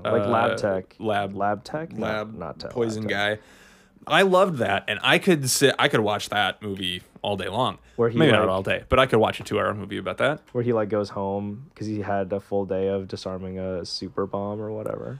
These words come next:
Speaker 2: Well, I think more the, him being in the glass tank with the super bomb, and he's, his sidekick is like, "It's melting my gloves."
Speaker 1: And he's
Speaker 2: Um,
Speaker 1: like, "Get that needle away from me." <laughs>
Speaker 2: <laughs> And Nick Cage just wants,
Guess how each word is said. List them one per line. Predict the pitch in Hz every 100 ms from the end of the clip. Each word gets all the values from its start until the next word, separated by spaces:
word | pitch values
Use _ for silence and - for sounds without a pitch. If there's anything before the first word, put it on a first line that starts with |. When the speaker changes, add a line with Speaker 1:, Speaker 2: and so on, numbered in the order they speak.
| - -
Speaker 2:
Well, | 220
I | 220
think | 214 185
more | 147 139
the, | 117 113 120 117 113 -
him | - 117 110
being | 101 107 104 101 104
in | 101
the | 104 104
glass | 98 104 101 98
tank | - 104 101 95
with | 101
the |
super | 107 113 101 104
bomb, | 104 104 101
and | 101
he's, | 104 104 101 - - 120
his | - 104
sidekick | - 101 98 98 107 95
is | 98 -
like, | 101 104 - - - _ _ _ -
"It's | -
melting | 226 233 202 196
my | 180
gloves." | 190 220 202 156 - - _ -
Speaker 1:
And | 135 131 127 120
he's | 117
Speaker 2:
Um, | 117
Speaker 1:
like, | 120 113 - - - - -
"Get | 294
that | 294 262
needle | 254 269 240 220
away | 240 233
from | 226 214
me." | 202 190 160 180 -
<laughs> | - - 170 - -
Speaker 2:
<laughs> | 127 - - 160 135 -
And | 135 -
Nick | 123 123
Cage | 123 120 113
just | 113 110 117
wants, | 117 107